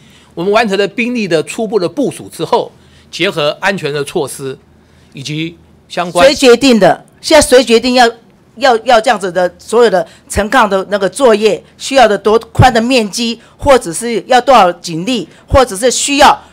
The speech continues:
Speaker 2: 巨马围篱，还有就是我们的这个流流刺网等等，这是谁评估的？
Speaker 1: 呃，
Speaker 2: 因为我接到很多警察跟我陈抗，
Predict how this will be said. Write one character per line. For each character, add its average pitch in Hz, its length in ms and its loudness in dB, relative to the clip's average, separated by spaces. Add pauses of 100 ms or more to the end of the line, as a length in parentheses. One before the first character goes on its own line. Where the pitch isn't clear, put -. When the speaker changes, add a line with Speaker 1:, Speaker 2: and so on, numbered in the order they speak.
(120)
Speaker 2:
巨 330 180 -2
马 208 220 0 (720)
围 226 240 0
篱， 226 340 -8
还 226 220 2
有 254 160 4
就 262 120 0
是 247 140 -2
我 190 140 -2
们 185 180 -4
的 196 240 2 (260)
这 247 80 0
个 233 200 4
流 214 140 2 (200)
流 214 160 -2
刺 269 140 -2
网 170 260 0
等 226 160 0
等， 214 180 2 (380)
这 370 140 0
是 370 80 -4
谁 240 140 6
评 214 280 -2
估 220 140 0
的？ 185 200 2 (200)
Speaker 1:
呃， 392 80 0
Speaker 2:
因 403 40 4
为 359 60 4
我 311 60 4
接 359 120 -2
到 381 140 4
很 269 140 4
多 339 120 4
警 269 160 -4
察 233 140 0
跟 311 100 0
我 285 80 6
陈 233 220 -2
抗， 226 340 0